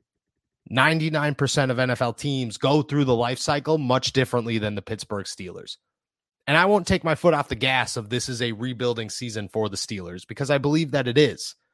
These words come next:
I believe this is a rebuilding year for the Steelers, and I think that in the next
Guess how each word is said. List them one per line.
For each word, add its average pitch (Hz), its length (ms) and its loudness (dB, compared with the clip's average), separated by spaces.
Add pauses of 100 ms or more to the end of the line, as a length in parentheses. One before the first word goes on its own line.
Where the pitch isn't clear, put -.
(340)
I 123 80 -8
believe 143 260 4
this 131 220 0
is 165 180 6
a 113 120 2
rebuilding 101 520 -2
year 101 220 -2
for 101 100 -10
the 95 80 -8
Steelers, 123 460 -4
and 135 100 0
I 135 60 -2
think 156 240 -4
that 139 220 0 (380)
in 127 60 -4
the 139 80 0
next 139 320 0